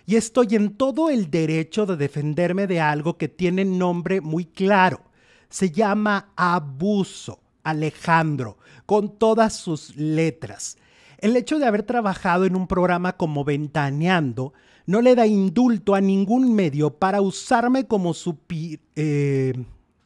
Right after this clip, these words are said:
piñata. Basta de este tipo de dinámicas. Ok, esa es la respuesta de Atala Sarmiento a través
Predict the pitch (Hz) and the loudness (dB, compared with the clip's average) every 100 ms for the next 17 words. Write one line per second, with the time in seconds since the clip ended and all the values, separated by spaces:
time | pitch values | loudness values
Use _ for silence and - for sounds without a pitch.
0 | _ 165 175 226 214 156 160 _ _ _ | _ -6 2 4 4 -2 -4 _ _ _
1 | _ _ 165 147 226 233 - 262 247 139 | _ _ -4 2 2 2 -2 -2 -2 -4
2 | 180 185 185 - 196 196 196 - 202 - | -2 -2 -4 -8 -6 -6 -6 -4 -4 -4
3 | 123 156 135 139 156 175 175 170 147 113 | -10 -8 -8 -8 -4 0 2 2 -2 -6
4 | - - - - - - - - _ - | -14 -18 -14 -14 -14 -14 -16 -20 _ -20
5 | - - 277 - 226 - _ _ _ _ | -18 -10 -6 -4 -4 -10 _ _ _ _
6 | - - 180 - 226 208 - - - _ | -20 -6 -6 -4 -4 -6 -10 -20 -20 _
7 | _ _ _ - 220 240 254 - 190 180 | _ _ _ -2 0 0 -2 -2 -4 -2
8 | 208 196 - 170 196 175 151 156 170 196 | -2 -2 -4 -4 -4 -4 -6 -4 -4 -4
9 | 208 175 175 - 160 165 196 208 | -6 -6 -8 -6 -4 -2 -4 -6